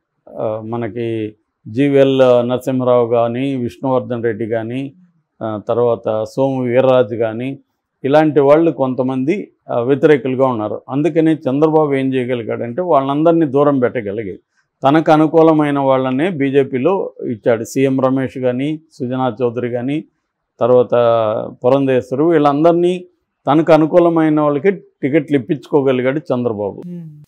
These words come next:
Speaker 1: ఆ, తన వ్యతిరేకులు లేదా వైసీపీ అనుకూలరు అయిన వాళ్ళకి ఎవరికీ టికెట్ రానియకుండా చూసుకోవడంలో చంద్రబాబు సక్సెస్ అయ్యాడు. ఇట్లా పది ఎమ్మెల్యే సీట్లు కావచ్చు, అటు ఆరు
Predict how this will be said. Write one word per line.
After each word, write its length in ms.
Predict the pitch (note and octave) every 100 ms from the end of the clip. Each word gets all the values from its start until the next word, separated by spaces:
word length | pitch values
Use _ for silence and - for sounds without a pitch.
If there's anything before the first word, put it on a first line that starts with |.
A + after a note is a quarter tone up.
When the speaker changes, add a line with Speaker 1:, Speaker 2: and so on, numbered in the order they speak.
| _ C#3+
Speaker 1:
ఆ, 420 | A#2+ A#2+ A#2+ A#2 -
తన 120 | C#3 E3
వ్యతిరేకులు 920 | D3 C#3 E3 F3+ F3 D#3+ D#3+ D#3+ C3 _
లేదా 360 | C3 C#3 C#3+ C#3+
వైసీపీ 520 | B2+ C#3 D#3 E3 D3+
అనుకూలరు 840 | C#3 D3+ B2 D3+ C#3 C3+ C#3 C#3 -
అయిన 200 | C3 C#3
వాళ్ళకి 340 | C3+ C3+ C3+ B2+
ఎవరికీ 380 | C3 D3+ D3+
టికెట్ 340 | D#3 C3 C#3+ C3
రానియకుండా 600 | C3+ C3+ C3 B2+ B2+ B2+ C#3
చూసుకోవడంలో 680 | B2+ - B2 B2 C3 G3+ G#3 _ _ _ -
చంద్రబాబు 440 | C3+ C#3+ C3+ C3+ D3
సక్సెస్ 480 | - B2+ - B2 B2+
అయ్యాడు. 280 | G#2+ F#2+ -
ఇట్లా 220 | B2 G#2+ B2
పది 300 | G2 A2+ A#2+
ఎమ్మెల్యే 420 | A#2+ C3+ C#3 C3+
సీట్లు 320 | C#3 C3 C3
కావచ్చు, 420 | C3 B2+ B2+ -
అటు 540 | E3+ B2+ A#2 A#2 A2+ A2+
ఆరు 440 | A#2+ C3+ A#2+